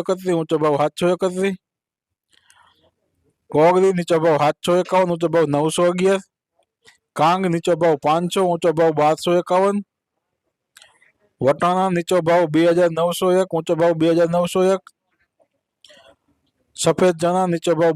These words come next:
બારસો, ઊંચો ભાવ છવ્વીસો એકતાલીસ. તો આ હતા આજના ગોંડલ માર્કેટ યાર્ડના બજાર ભાવ.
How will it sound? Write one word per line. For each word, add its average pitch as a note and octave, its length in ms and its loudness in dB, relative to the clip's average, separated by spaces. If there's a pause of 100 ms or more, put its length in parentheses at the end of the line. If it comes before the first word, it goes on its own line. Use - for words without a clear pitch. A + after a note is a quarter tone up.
બારસો, E3 360 0
ઊંચો E3+ 320 -2
ભાવ D#3+ 180 0
છવ્વીસો D#3+ 360 0 (120)
એકતાલીસ. F#3+ 480 0 (920)
તો D3+ 80 0
આ F3 220 4
હતા F3+ 240 0
આજના F3+ 320 0 (100)
ગોંડલ E3+ 420 0
માર્કેટ F3 300 0
યાર્ડના F3+ 340 -2
બજાર F3+ 320 4
ભાવ. F#3+ 140 4